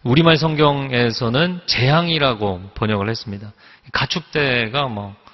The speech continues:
집단으로 폐사하는 것이죠. 이 여섯 번째는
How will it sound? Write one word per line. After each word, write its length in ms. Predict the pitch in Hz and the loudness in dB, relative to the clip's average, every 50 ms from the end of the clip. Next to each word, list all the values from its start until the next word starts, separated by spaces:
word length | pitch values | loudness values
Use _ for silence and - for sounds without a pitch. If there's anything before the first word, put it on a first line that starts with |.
| _ _ _ _ _ | _ _ _ _ _
집단으로 520 | - - 139 - - - 190 175 165 156 135 | -4 -4 -4 -2 0 0 2 2 2 0 0
폐사하는 800 | - - 185 160 165 170 156 139 135 165 135 120 135 139 117 | 0 0 0 -2 0 0 0 -2 -2 -4 -6 -6 -4 -4 -4
것이죠. 400 | 98 95 - - - - 123 117 110 - _ _ - - - - _ _ _ | -4 -6 -8 -10 -12 -14 -14 -16 -16 -20 _ _ -20 -20 -20 -20 _ _ _
이 120 | - 107 101 | 0 2 4
여섯 300 | 113 135 139 160 - - | 4 4 4 0 -2 -4
번째는 1000 | 151 139 127 - - 135 123 117 104 107 120 127 123 120 135 139 127 104 92 90 | -6 -6 -6 -4 -2 0 0 0 -2 -4 -6 -8 -8 -6 -6 -4 -6 -6 -10 -12